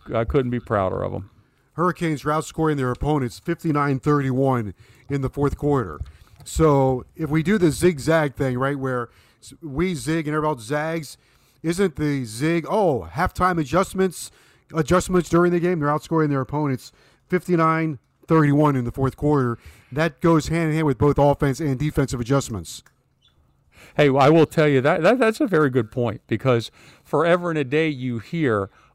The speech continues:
Speaker 1: "Oh, th-, they can't make a halftime adjustment,"
Speaker 2: Right, yeah.
Speaker 1: or, right? I mean, isn't that, isn't that the first thing that happens
Speaker 2: Yes.
Speaker 1: when you lose a football?
Speaker 2: Yes.
Speaker 1: "Oh, well, those guys should be able to go in and adjust." Well, they are adjusting, but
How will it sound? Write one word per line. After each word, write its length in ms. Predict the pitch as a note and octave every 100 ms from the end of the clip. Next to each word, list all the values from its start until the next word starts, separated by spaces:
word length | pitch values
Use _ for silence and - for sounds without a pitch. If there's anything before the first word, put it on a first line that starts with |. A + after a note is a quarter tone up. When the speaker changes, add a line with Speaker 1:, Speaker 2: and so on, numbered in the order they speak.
| -
Speaker 1:
"Oh, 240 | C#3 G#2+ - -
th-, 140 | -
they 440 | - - B2+ C#3 C#3+
can't 220 | E3 C3+
make 140 | B2
a 60 | A#2+
halftime 360 | B2 - A#2
adjustment," 500 | A2+ G2+ G#2 G#2 D3+ -
Speaker 2:
Right, 20 |
yeah. 60 |
Speaker 1:
or, 220 | A#2+ G#2+ G#2 -
right? 280 | - F3+ C#4+
I 60 | C3
mean, 160 | F#3
isn't 240 | E3+ E3+ F3+
that, 240 | F#3+ F3+
isn't 240 | E3+ F#3 F3+
that 140 | F3
the 80 | E3
first 320 | - F3 -
thing 160 | E3 D3
that 100 | C3
happens 300 | C#3+ F3 C#3
Speaker 2:
Yes. 60 |
Speaker 1:
when 100 | C#3
you 100 | C3+
lose 180 | C#3 C#3+
a 60 | C#3
football? 280 | D#3 E3
Speaker 2:
Yes. 100 | F3
Speaker 1:
"Oh, 40 | G3+
well, 100 | D#3
those 180 | F3 F3
guys 220 | E3 D3
should 120 | C#3
be 100 | B2
able 100 | C#3+
to 60 | B2+
go 180 | C3+ C#3
in 60 |
and 120 | A#2+
adjust." 540 | A2+ E3 E3 - - - _ _ - - - -
Well, 100 | F#3
they 140 | F#3+
are 160 | A3 C#4
adjusting, 480 | C#3 G#2 - A2+
but 220 | F#2+ C#3